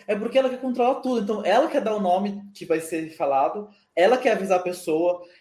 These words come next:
ela quer falar pra pessoa que foi ela que decidiu. Tipo assim, tudo ela quer que ela seja, ela que faça tudo.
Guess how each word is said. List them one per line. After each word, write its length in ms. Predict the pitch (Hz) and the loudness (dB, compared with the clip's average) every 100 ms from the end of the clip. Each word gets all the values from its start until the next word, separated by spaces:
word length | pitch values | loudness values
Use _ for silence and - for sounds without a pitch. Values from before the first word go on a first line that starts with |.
| - | 2
ela 180 | 185 233 | 4 6
quer 140 | 294 | 2
falar 180 | 240 240 | 4 4
pra 120 | 277 | 4
pessoa 280 | 262 208 214 | -2 -2 -2
que 80 | 208 | -2
foi 80 | 208 | -4
ela 100 | 202 | -2
que 60 | |
decidiu. 340 | 208 208 196 208 | -4 -4 -6 -6
Tipo 200 | - 262 | -2 -2
assim, 320 | 233 202 - - | -2 -10 -14 -4
tudo 280 | 311 415 415 | 4 6 8
ela 220 | 220 247 | 8 6
quer 160 | - 269 | 6 2
que 220 | - 269 | 4 4
ela 500 | 220 254 233 147 135 | 8 8 8 4 0
seja, 420 | - 202 160 113 - - | -2 0 0 -2 -8 -6
ela 300 | 156 175 208 | 2 2 2
que 60 | 196 | 0
faça 280 | 185 196 - | -2 -2 -6
tudo. 400 | 208 202 - | -6 -6 -8